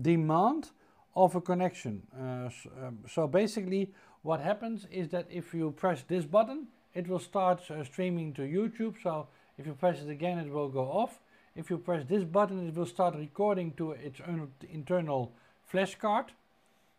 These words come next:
uh, U S B stick, sorry. And, uh, that's also an, a nice feature. And again, I can, from the remote flap, now also go to the live, uh, str-, uh, uh, one again.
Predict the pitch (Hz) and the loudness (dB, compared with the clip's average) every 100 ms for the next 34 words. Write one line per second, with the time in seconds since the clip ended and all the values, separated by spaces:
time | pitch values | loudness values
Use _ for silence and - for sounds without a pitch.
0 | _ _ _ 170 180 165 - _ _ 147 | _ _ _ -2 -2 -2 -6 _ _ 2
1 | 180 165 127 180 214 247 233 - 185 240 | 6 6 4 2 0 -4 -2 2 2 2
2 | - - _ _ - 180 180 175 - 160 | -8 -20 _ _ -8 -2 -2 -2 -4 -2
3 | 165 190 208 196 208 190 185 185 190 185 | -2 -2 -2 -2 0 0 -2 0 0 -2
4 | - 196 190 208 226 - - - 180 175 | -2 -4 -2 -4 -4 -14 -20 -6 -2 0
5 | 214 202 180 180 165 - - - 185 165 | 0 0 0 -2 -4 -12 -20 -2 0 0
6 | 165 165 214 226 214 214 190 160 190 196 | 2 4 4 4 0 -2 -4 0 0 0
7 | 160 165 160 160 143 131 135 185 240 - | -2 -2 -2 -4 -4 -2 0 -2 -4 -4
8 | 208 196 165 131 - 180 165 165 156 - | -2 -2 -6 -14 -4 -2 0 -2 -4 -8
9 | 156 151 143 - - 165 160 180 175 165 | -10 -8 -10 -12 -14 0 4 4 2 0
10 | 196 233 | -2 -4